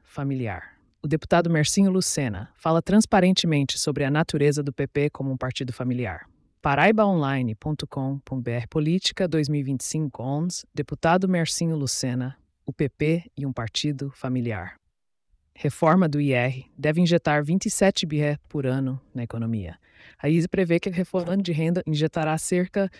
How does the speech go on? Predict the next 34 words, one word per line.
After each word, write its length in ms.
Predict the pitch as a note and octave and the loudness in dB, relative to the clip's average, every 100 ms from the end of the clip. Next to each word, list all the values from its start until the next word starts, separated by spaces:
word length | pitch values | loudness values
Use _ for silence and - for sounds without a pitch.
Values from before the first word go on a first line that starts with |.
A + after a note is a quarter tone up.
| - - | -18 -4
injetará 560 | F3 E3 F3+ F3 D#3+ E3 | 0 2 2 2 0 0
cerca 340 | - E3+ F3 | 0 -2 -2
de 100 | C#3+ | -4
vinte 300 | B2 D#3 F3+ | -4 -2 -2
e 20 | |
sete 300 | - E3 - | 0 -2 -2
bilhões 440 | D3+ F3 D#3+ E3 - | -2 0 2 0 0
por 180 | D#3+ | -2
ano 160 | C#3 B2+ | -2 0
na 100 | A#2+ | -2
economia. 540 | A2+ A2+ G#2 F2 D2 - _ _ _ _ | -4 -6 -6 -6 -10 -16 _ _ _ _
E 80 | D3+ | -4
no 140 | D#3 C#3 | -2 0
me-, 260 | B2+ B2+ | -2 -2
paraibaonline 560 | B2 C3 A#2 A#2+ A#2 A2+ | -4 -2 -2 -2 -4 -4
ponto 240 | - A#2 | -6 -8
com 160 | - A2+ | -6 -8
ponto 80 | B2 | -6
B 120 | B2 | -4
R, 280 | B2 C3 D3+ | -2 -4 -8
Economia 640 | - C3+ B2 B2+ B2 A#2+ | -8 -6 -2 0 0 -2
ise, 160 | A#2+ B2 | -4 -6
reforma 460 | B2+ - D3 C#3+ | -6 -4 -2 -2
do 160 | B2+ A#2 | -4 -4
ir 340 | C3+ D#3 F3 _ | -2 -4 -6 _
deve 220 | - C#3 | -6 -2
injetar 480 | D3 C#3 C3+ C3+ C3 | -2 -2 -4 -4 -4
R 300 | - D3 E3 | 0 0 2
bi 220 | C#3+ D#3 D#3 | 0 -2 -4
por 240 | - C#3 | -4 -4
ano 180 | C#3+ C#3 | -2 -2
em 80 | A#2 | -4
nosso 280 | G#2 A2 - | -6 -8 -8
site. 440 | - E2 - - | -10 -12 -14 -16